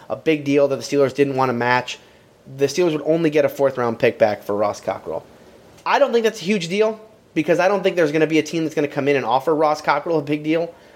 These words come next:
right? I think Ross Cockrell is a very serviceable corner. He was good for us. I think he got better as the year went on. He's young. He'll continue to get better. But again, he's very much in the Steelers system right now. He's not Richard Sherman.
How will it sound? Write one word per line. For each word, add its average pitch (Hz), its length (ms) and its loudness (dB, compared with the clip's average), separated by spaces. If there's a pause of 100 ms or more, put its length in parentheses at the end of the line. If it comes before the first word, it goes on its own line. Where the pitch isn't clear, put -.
(100)
right? 143 240 2
I 143 80 -2
think 143 160 0
Ross 147 220 0
Cockrell 143 340 2
is 131 80 0
a 120 60 -4
very 120 160 0
serviceable 139 640 0
corner. 131 320 2
He 120 160 -4
was 107 160 -8
good 139 260 0
for 135 200 2
us. 127 280 2 (160)
I - 80 -8
think 123 140 -8
he 123 80 -10
got 117 240 -4
better 135 260 2
as 123 160 0
the 110 100 -10
year 123 160 2
went 120 180 0
on. 117 240 -2
He's 113 240 -10
young. 123 380 0
He'll 117 160 -2
continue 147 440 -2
to 131 80 -4
get 123 180 2
better. 117 300 2 (340)
But 185 100 4
again, 185 300 2
he's 175 160 -2
very 175 180 2
much 160 220 0
in 147 100 -4
the 139 60 -2
Steelers 147 380 2
system 143 340 -4
right 127 160 -2
now. 117 360 2 (220)
He's 139 180 -6
not 160 200 4
Richard 147 240 0
Sherman. 123 540 -2